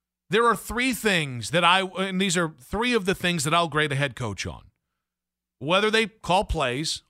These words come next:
on their side of the ball, and if they're good at it, game management, and discipline. And you have to wonder now, three years in, two lost seasons in a row, Dustin, whether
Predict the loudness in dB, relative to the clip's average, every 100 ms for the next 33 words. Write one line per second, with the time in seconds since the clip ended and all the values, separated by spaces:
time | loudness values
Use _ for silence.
0 | 0 2 4 2 2 0 0 -2 -2 -4
1 | -8 -4 -2 0 0 0 -2 -2 -2 -4
2 | _ _ _ -12 0 2 2 0 0 0
3 | -4 -4 -6 -6 _ _ _ _ -6 -2
4 | 0 0 -4 -14 -14 _ _ _ _ _
5 | _ _ _ _ _ 0 4 4 2 -2
6 | -8 _ _ _ _ _ _ -4 2 4
7 | 2 0 0 0 2 0 2 2 2 -2
8 | -4 -2 0 -2 -2 -2 -2 -6 -2 -2
9 | 0 2 2 0 -2 -2 -2 -4 -4 -2
10 | 0 0 -2 -6 -6 -8 -10 -12 _ _
11 | _ _ _ _ _ _ _ _ _ _
12 | _ _ 0 2 4 4 4 0